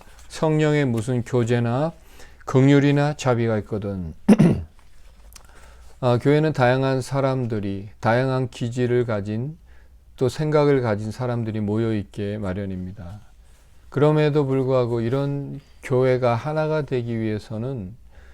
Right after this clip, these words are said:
무엇이 필요한가라는 것인데요. 바울은 오늘 이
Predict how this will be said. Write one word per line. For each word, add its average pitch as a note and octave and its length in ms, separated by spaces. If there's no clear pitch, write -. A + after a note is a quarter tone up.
무엇이 C3+ 400
필요한가라는 B2+ 880
것인데요. G2 600
바울은 B2 720
오늘 C3 600
이 C#3 220